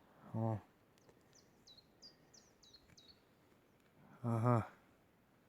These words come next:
Здирається там цей. Одним словом, ось такий,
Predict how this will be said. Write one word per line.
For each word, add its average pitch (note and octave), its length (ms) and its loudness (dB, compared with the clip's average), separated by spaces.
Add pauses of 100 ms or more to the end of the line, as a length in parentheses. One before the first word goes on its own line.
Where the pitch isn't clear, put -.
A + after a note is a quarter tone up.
(420)
Здирається B2 760 6
там A2 300 2
цей. A2 340 2 (1800)
Одним B2 280 4
словом, C3 340 6 (560)
ось C3+ 280 0
такий, B2+ 380 2